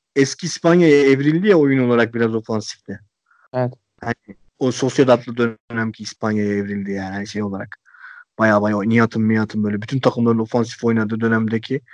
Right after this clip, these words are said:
Speaker 2: <laughs>
Speaker 1: ofansif şey oldu yani.
Speaker 2: Benziyor.
Speaker 1: Abi şimdi İtalya o dönem işte Konstant'ı bize yolladı onu evrilince ofansif
Speaker 2: Hı.
Speaker 1: hatta anladın mı? Çünkü
Speaker 2: Aynen.
Speaker 1: İtalya'ya bir dikkat et.
Speaker 2: Hı hı.
Speaker 1: Bütün oyun-, ofi-, ofansif çok fazla oyuncu topluyorlar yani.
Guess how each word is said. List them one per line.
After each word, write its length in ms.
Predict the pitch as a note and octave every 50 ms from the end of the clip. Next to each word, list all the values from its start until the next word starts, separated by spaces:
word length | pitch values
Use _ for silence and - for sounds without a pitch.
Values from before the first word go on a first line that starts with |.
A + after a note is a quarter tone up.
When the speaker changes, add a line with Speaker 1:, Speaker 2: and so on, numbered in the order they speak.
| - -
Speaker 2:
<laughs> 180 | - _ _
Speaker 1:
ofansif 540 | - B2+ - C#3+ C3+ C3 B2+ - - F3+ - G#2 - - - C3 - _ _ _ - - - _ _ _ _ _ _ _ -
şey 200 | - A#2 A2+ A2
oldu 260 | A2 G#2 G2+ G2+ G#2+
yani. 420 | G#2 G#2 G2+ G2+ A#2 E3 A#3 - - _ _ _ _ _ _ _ _ _ _
Speaker 2:
Benziyor. 180 | C#3 C3+ C3 C3
Speaker 1:
Abi 80 | C3+ C3+
şimdi 520 | D3 C#3+ C3+ D#3+ E3+ E3+ D#3 D3+ E3 G3+ - _ _ _ _ _ _ _ _ _ _ _ -
İtalya 480 | - C#3 B2+ - F#3+ G3+ G#3 G3 F3 E3+ - - - _ _
o 160 | D#3+ F#3 F3+
dönem 220 | F3+ E3 D3 C#3 C3
işte 160 | - - G#3+
Konstant'ı 600 | G#3 - G#3 G3+ G3 G3+ - C3 B2+ B2+ - F#3
bize 140 | F3 F3 G#3+
yolladı 360 | A3 G#3+ G3+ F#3+ F3 D3 D3
onu 180 | C#3+ C#3 C#3 C3+
evrilince 580 | C3 B2+ B2 B2 A#2+ B2 B2 A#2 A2+ A2+ -
ofansif 500 | - B2+ B2+ - - C3 A#2+ A2 - -
Speaker 2:
Hı. 60 | - A2
Speaker 1:
hatta 240 | G#2+ - _ -
anladın 280 | A2+ B2 C#3 D#3+ G3+ A3+
mı? 100 | G#3+ E3+ - _ _ _ - - _ _
Çünkü 160 | - E3+ G3 -
Speaker 2:
Aynen. 80 | G3 -
Speaker 1:
İtalya'ya 440 | B2+ C3 - _ _ _ - F3+ E3 D#3
bir 60 | C#3+
dikkat 280 | C#3+ - G3+ A3 A#3
et. 140 | A#3+ C#4 B3 - _ _ _ _ _ _ _ _ _ _ _ _ B2+
Speaker 2:
Hı 60 | B2
hı. 40 | A#2+
Speaker 1:
Bütün 440 | B2+ B2 A#2 - - - - F#3+ A3
oyun-, 220 | A3+ G#3+ G3 F#3
ofi-, 340 | - E3 C#3 B2 - E3+ E3+
ofansif 520 | D#3 D#3 B2+ - D#3 D3+ D#3 - G3 D#3+
çok 140 | - F#3+ -
fazla 240 | A#3 A3 G3 F3 D#3
oyuncu 180 | C#3 C3+ A#2+
topluyorlar 540 | - B2 A2 A#2 - B2 A2 G#2+ G#2+ G#2 G2+
yani. 260 | G2+ G2+ G2 G2 G#2